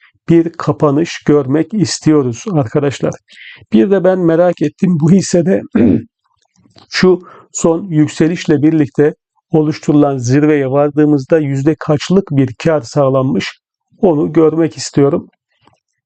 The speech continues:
Nedir o? İki yüz on yedi gün geçmiş. İki yüz on yedi gün içerisinde yüzde yüz seksen sekiz oranında bir kar sağlanmış. İşte o karın oluştuğu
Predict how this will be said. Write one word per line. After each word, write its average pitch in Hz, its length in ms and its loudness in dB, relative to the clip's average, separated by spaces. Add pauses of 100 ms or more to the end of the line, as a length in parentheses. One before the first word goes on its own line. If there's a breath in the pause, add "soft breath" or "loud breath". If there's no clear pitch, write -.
(140)
Nedir 170 360 2
o? 185 220 -2
İki 226 300 0
yüz 196 220 0
on 214 180 2
yedi 151 260 0
gün 175 200 0
geçmiş. 139 560 -2
İki 214 260 0
yüz 151 180 2
on 185 120 2
yedi 147 240 -2
gün 160 120 2
içerisinde 147 640 0
yüzde 160 560 2
yüz 139 300 0
seksen 147 500 -2
sekiz 147 520 -2 (380 soft breath)
oranında 160 840 0 (140)
bir 165 200 2 (400)
kar 156 200 0
sağlanmış. 131 760 -2
İşte 214 300 0
o 185 180 0 (100)
karın - 1160 -2
oluştuğu 175 760 0